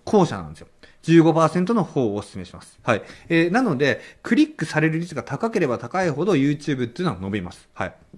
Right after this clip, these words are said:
で、えー、なんでタイトルにブームっていうのがあるかっていうとですね、えー、大体長いタイトルをつけると、えー、みんなクリックするんだって、えー、ブームが広がるじゃないですか。そうするとYouTuberはこぞって長いタイトルつけ出すんですよ。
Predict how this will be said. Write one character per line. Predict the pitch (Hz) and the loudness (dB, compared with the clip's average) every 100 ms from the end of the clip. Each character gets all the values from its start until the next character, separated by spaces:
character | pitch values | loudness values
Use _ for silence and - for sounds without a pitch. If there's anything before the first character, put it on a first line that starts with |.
| - - _ _ - - 101 - | -20 -20 _ _ -20 -20 -20 -12
で、 | 131 175 226 - - - - - | -6 0 0 -2 -12 -20 -16 -4
え | 135 131 156 | -2 -2 -4
ー、 | |
な | 185 196 269 359 | -2 0 2 2
ん | |
で | 190 | 0
タ | - 185 | 0 0
イ | 202 | 2
ト | 170 | 0
ル | |
に | 123 | -2
ブ | 107 | 0
ー | 139 156 | 2 2
ム | 117 | 0
っ | |
て | - 110 | -4 -6
い | |
う | |
の | 95 | -6
が | 90 104 | -4 -4
あ | |
る | 95 | -6
か | 90 | -10
っ | - | -12
て | |
い | 85 | -18
う | |
と | - | -16
で | 87 | -8
す | 151 | -2
ね、 | 143 - - - | 0 -2 -12 -10
え | 110 | -4
ー、 | |
大 | 127 277 285 | -2 -2 0
体 | 285 294 - - - | 0 0 -2 -6 -4
長 | 135 175 294 | 0 2 4
い | 339 | 2
タ | 185 185 | 4 2
イ | 160 | 2
ト | 131 | 0
ル | 104 | -2
を | 98 - - | -4 -10 -18
つ | - | 0
け | 170 | 0
る | 117 | 2
と、 | - 233 - - - | 2 4 4 -2 -6
え | 113 | -2
ー、 | |
み | 165 | 0
ん | 220 | 0
な | 226 | -2
ク | - 175 | -4 -4
リ | 190 | -6
ッ | |
ク | - | -8
す | - 185 | -4 -2
る | 202 | -2
ん | 190 | -4
だ | 110 | -8
っ | - | -10
て、 | - 87 - | -18 -16 -10
え | |
ー、 | 113 | -2
ブ | 151 | 2
ー | 190 | 2
ム | 131 | 0
が | |
広 | 92 127 143 | -4 -2 0
が | 151 | 0
る | |
じ | 117 | -2
ゃ | 90 | -10
な | |
い | |
で | - | -16
す | - | -20
か。 | - - - | -20 -20 -8
そ | - | -2
う | 254 | 0
す | 285 | 0
る | 254 | 0
と | 135 | -2
YouTuber | 165 214 - 214 | -2 -2 -4 -2
は | 131 | -2
こ | 104 - | -2 -2
ぞ | 143 | 0
っ | 214 | -2
て | - | -2
長 | 165 170 202 | -2 0 -2
い | 185 | 0
タ | 117 | -2
イ | |
ト | - | -4
ル | 87 | -10
つ | - | -6
け | 120 | -6
出 | 101 | -6
す | - | -12
ん | |
で | |
す | |
よ。 | 85 | -18